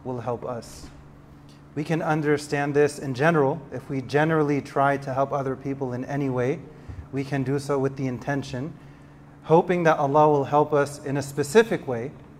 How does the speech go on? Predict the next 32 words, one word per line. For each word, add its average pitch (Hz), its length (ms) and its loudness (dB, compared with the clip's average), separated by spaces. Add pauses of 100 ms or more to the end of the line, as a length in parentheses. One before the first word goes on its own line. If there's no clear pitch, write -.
(580)
or 147 180 4
in 151 120 4
a 143 60 0
general 131 440 0
way. 110 220 -6 (1000)
What's 139 240 -2
best 170 320 4
for 170 140 4
us 156 200 2
to 143 180 -4
do 127 440 0 (140)
is 143 180 -6
to 135 140 -4
try 147 260 2
to 147 80 2
have 143 200 0
ihsan 143 520 -4
and 135 140 -4
to 131 100 -6
try 139 240 0
to 139 80 2
be 127 140 -4
mindful 131 640 -2 (720)
of 131 120 -4
thinking 175 460 0
and 160 100 4
reflecting, 147 640 2
"What 165 140 6
do 175 120 4
I 165 100 8
specifically 170 760 -2
want 147 280 0